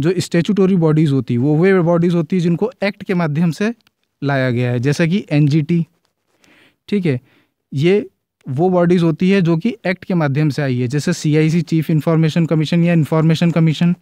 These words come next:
ये भी एक संवै-, अ, वैधानिक संस्था है। तो सरकार का ये तर्क है कि इलेक्शन कमीशन के वेतन एवं भत्ते या इन्फॉर्मेशन कमीशन के वेतन एवं भत्ते या उनका कार्यकाल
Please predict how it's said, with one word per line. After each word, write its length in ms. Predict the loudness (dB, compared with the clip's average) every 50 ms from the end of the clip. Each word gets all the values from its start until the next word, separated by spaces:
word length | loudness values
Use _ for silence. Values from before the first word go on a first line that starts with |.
| _ _ _ _ -20 -20 _ _ _ -4
ये 180 | -2 0 2
भी 140 | 2 2 2
एक 160 | 2 2 0 -4 _ _ _ _ _
संवै-, 320 | -6 -2 -2 0 0 0
अ, 260 | 2 2 2 2 2
वैधानिक 460 | 0 0 0 2 2 2 2 2 0
संस्था 300 | 0 -2 -2 -2 -4 -4
है। 180 | -4 -4 -4 -6 -10 -16 -20 -18 _
तो 80 | -10 -6
सरकार 400 | -4 -4 -2 0 0 0 0 0
का 80 | 0
ये 180 | 0 2 0 0
तर्क 280 | 0 -2 -2 -2 -2 -2
है 200 | -2 -2 -2 -6 _ _ _ _ _ -2
कि 260 | 0 0 0 -2 -4 _ _ _ -6
इलेक्शन 420 | -4 -2 -2 -4 -2 0 0 0 2
कमीशन 520 | 2 2 2 2 2 2 2 2 2 0 -2 _ _ _ _ _ _ _ -4
के 140 | -2 0 0
वेतन 420 | 0 0 -2 0 0 0 2 2
एवं 220 | 2 2 2 2
भत्ते 500 | 2 0 -2 _ -4 -4 -2 -2 -4 -6 -10 _ -4
या 160 | -2 -2 0
इन्फॉर्मेशन 640 | 0 0 -2 0 0 0 2 2 2 2 2 0 2
कमीशन 360 | 2 2 2 2 2 0 2
के 80 | 2 2
वेतन 320 | 0 0 0 0 0 2
एवं 160 | 2 2 2
भत्ते 400 | 2 0 -2 _ -2 -2 -2 -2 -4 _ _ _ -2
या 140 | -2 0
उनका 260 | 0 0 0 0 -2 -2
कार्यकाल 500 | 0 0 0 0 -2 -2 -2 -2 -4